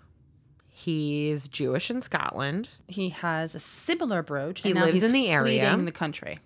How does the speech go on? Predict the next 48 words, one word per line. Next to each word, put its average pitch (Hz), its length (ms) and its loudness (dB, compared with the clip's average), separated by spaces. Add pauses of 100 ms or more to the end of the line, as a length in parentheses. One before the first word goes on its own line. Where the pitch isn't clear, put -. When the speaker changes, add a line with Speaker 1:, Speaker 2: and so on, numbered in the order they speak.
(360)
Speaker 1:
He 175 200 -2
fled 156 320 -2
the 226 60 -4
country. 160 600 -2
Speaker 2:
Yeah. - 260 -10 (640)
Speaker 1:
They 247 100 4
don't 262 140 0
care 262 400 -2
if 147 100 -6
he's 147 160 -4
actually 151 380 -4
innocent - 360 -4
or - 40 -8
guilty. - 440 -10 (220)
They 208 120 4
just 277 200 -2
want 247 160 2
it 196 60 -4
to - 60 -6
be 196 100 0
done 180 220 2
with. - 220 -8 (400)
A 196 80 2
rich 233 240 0
old 226 240 2
lady 170 240 4
died. 131 380 -6 (260)
They're 180 80 2
done 196 200 2
with 147 140 -2
it. 113 180 -6 (120)
Like, 156 220 -2
they 156 120 2
just 180 220 -2
want 156 340 2 (520)
the - 100 -2
case 143 260 -2
closed. - 540 -12 (220)
Speaker 2:
Poor 220 140 -6
Oscar. - 520 -6 (460)
I 180 60 -4
mean, 160 420 -6
a-, 156 160 -2
at 143 140 -8
this 190 140 -2
point, 139 300 -6
it's 135 120 -10
like, 139 180 -6